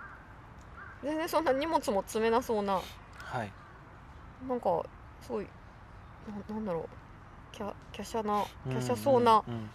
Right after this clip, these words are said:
Speaker 1: 船なのに、
Speaker 2: はい。
Speaker 1: そんな冒険もしてるんだと思って。
Speaker 2: はい。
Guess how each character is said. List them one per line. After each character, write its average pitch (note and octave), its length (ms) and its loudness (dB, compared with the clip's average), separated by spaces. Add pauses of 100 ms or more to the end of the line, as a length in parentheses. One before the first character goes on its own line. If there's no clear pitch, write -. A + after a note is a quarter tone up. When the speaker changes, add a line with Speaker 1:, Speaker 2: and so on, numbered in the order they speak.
Speaker 1:
船 C#4 220 4
な G3 80 4
の E3 160 4
に、 E3 300 -4
Speaker 2:
は G#2+ 140 -4
い。 F#2 60 -8 (720)
Speaker 1:
そ A#3 80 -2
ん A3+ 60 0
な G#3+ 80 2
冒 A3 220 0
険 A3+ 180 2
も G3+ 300 0 (360)
し - 100 -14
て A3+ 160 -2
る G#3 100 0
ん F3+ 100 -2
だ E3 120 -4
と - 140 -12
思 - 140 -10
っ - 40 -12 (120)
て。 - 120 -6 (920)
Speaker 2:
は C3 160 4
い。 G#2+ 80 -6